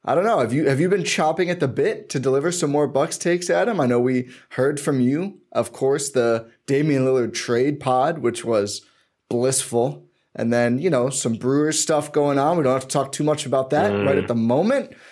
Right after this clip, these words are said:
Speaker 1: But, you know, Bucks, Bucks are exciting, right? Right, Adam? Right? Please?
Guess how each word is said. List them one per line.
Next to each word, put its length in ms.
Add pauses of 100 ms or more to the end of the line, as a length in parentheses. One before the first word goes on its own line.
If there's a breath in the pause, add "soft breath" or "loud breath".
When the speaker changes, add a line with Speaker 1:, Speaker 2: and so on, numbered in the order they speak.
(200 loud breath)
Speaker 1:
But, 400
you 100
know, 60
Bucks, 460
Bucks 320
are 100
exciting, 540
right? 400
Right, 220
Adam? 400
Right? 440
Please? 500